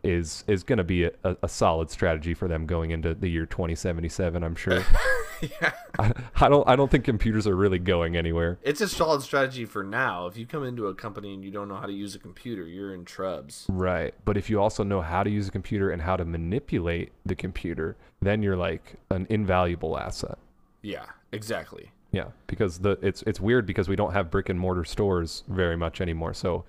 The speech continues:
Speaker 1: that's, it's not how you can perform in person as much as how you can perform in the digital space, which is the transition into the, uh,
Speaker 2: Into the
Speaker 1: into
Speaker 2: V R.
Speaker 1: the V R worlds that everyone's gonna lis-, live into. Yeah.
Speaker 2: What, what was the game with The Office, right? Uh, you, you mentioned it before.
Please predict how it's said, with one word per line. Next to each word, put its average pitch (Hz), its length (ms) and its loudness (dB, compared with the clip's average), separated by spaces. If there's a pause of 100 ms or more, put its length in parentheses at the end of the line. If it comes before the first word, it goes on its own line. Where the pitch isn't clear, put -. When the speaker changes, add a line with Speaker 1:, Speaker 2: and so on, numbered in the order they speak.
(280)
Speaker 1:
that's, 98 220 2
it's 104 260 -2
not 104 300 0
how 98 160 2
you 98 160 2
can 95 160 -2
perform 90 480 -2
in 85 140 -6
person 131 360 0
as 85 120 -6
much 90 200 -4
as 85 140 -10
how 90 140 0
you 85 80 -2
can 90 120 -8
perform 87 360 -4
in 85 60 -6
the 87 60 -4
digital - 380 -4
space, - 460 -6 (380)
which - 300 4 (200)
is 135 160 8
the 120 100 0
transition 113 600 4
into 107 260 0
the, 90 340 2
uh, 82 280 0
Speaker 2:
Into 160 260 2
the 139 140 2
Speaker 1:
into 104 100 2
Speaker 2:
V 139 60 2
R. 151 200 6
Speaker 1:
the 82 180 2
V 92 260 2
R 92 260 4
worlds 82 320 -2
that 90 100 -2
everyone's 90 360 -2
gonna 92 160 -2
lis-, 87 260 0 (100)
live 92 260 2
into. 85 440 -2
Yeah. 104 200 6
Speaker 2:
What, 214 100 2
what 180 100 0
was 170 300 4
the 160 80 0
game 147 220 0
with 139 120 -2
The 98 100 -4
Office, 101 480 -4
right? 101 280 -4 (180)
Uh, 92 400 -4 (180)
you, 110 200 -6
you 113 180 -10
mentioned 101 300 -8
it 82 80 -12
before. 73 400 -10